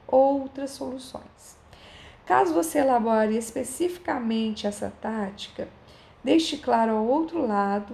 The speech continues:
o que ele terá a perder se não se chegar a nenhum acordo e pronuncie, e procure um meio de salvar as aparências, tal como uma mudança nas condições,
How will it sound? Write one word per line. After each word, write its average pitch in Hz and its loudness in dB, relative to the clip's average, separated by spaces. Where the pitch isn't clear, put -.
o - -8
que 269 -6
ele 247 4
terá 233 0
a - 0
perder 226 0
se - -8
não 311 -2
se - -4
chegar 226 2
a 226 2
nenhum 220 -2
acordo 254 -2
e 294 -2
pronuncie, 285 -6
e 285 -4
procure 262 -2
um 269 -6
meio 226 0
de 240 -8
salvar 262 2
as 254 2
aparências, 233 -4
tal 320 0
como 269 -2
uma 240 -4
mudança 233 -2
nas 240 -8
condições, 233 -6